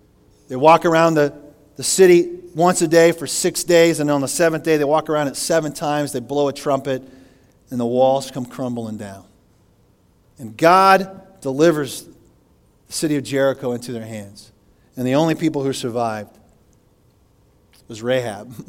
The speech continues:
<laughs> Which, by the way, it's kind of a cool story.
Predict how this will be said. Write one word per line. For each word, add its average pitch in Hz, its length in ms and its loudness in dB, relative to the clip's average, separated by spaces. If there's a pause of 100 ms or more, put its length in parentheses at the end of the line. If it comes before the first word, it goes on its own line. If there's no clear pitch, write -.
(360)
<laughs> - 460 -20
Which, 120 160 -8
by 175 180 6
the 185 100 4
way, 190 300 8
it's 208 160 -6
kind 170 180 -2
of 151 60 -4
a 135 80 -12
cool 185 240 0
story. 190 540 0